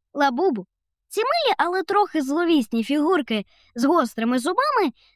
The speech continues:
та яскравими деталями одразу привертають увагу. Але що стоїть за цим брендом і чому він став таким популярним? Лабубу — персонаж, створений художником з Гонконгу на ім'я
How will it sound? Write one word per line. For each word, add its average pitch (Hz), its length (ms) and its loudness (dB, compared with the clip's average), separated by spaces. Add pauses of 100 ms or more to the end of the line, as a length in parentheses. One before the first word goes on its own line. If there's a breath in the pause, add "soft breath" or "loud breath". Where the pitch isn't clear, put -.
та - 80 0
яскравими 226 800 -2
деталями 302 680 0
одразу 247 580 0
привертають 226 720 -4
увагу. 220 280 -2 (440)
Але 359 200 0
що - 280 -4
стоїть 403 320 2
за 302 140 2
цим 294 320 -2
брендом 254 500 0 (340 soft breath)
і 302 100 -4
чому 339 340 0
він 415 160 2
став 320 300 -2
таким 285 380 0
популярним? 370 760 0 (640)
Лабубу — 254 600 0 (320 soft breath)
персонаж, 359 540 0
створений 370 600 2
художником 254 800 0
з 196 80 -6
Гонконгу 294 680 0 (300 soft breath)
на 226 80 -4
ім'я 240 260 0